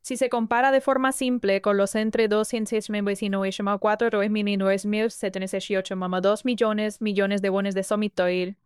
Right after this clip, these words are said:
el precio nominal de venta equivale aproximadamente a entre do-, dos coma siete y tres veces más.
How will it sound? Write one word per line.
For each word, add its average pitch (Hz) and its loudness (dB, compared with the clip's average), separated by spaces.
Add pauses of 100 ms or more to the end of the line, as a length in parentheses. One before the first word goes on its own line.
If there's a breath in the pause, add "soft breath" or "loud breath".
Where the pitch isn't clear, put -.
(180)
el 196 -2
precio 202 -2
nominal 196 2
de 190 4
venta 190 2
equivale 196 2
aproximadamente 196 0
a 185 0
entre 185 2
do-, 185 4
dos 190 2
coma 185 -2
siete 196 -2
y 190 -2
tres 185 0
veces 185 0
más. - -8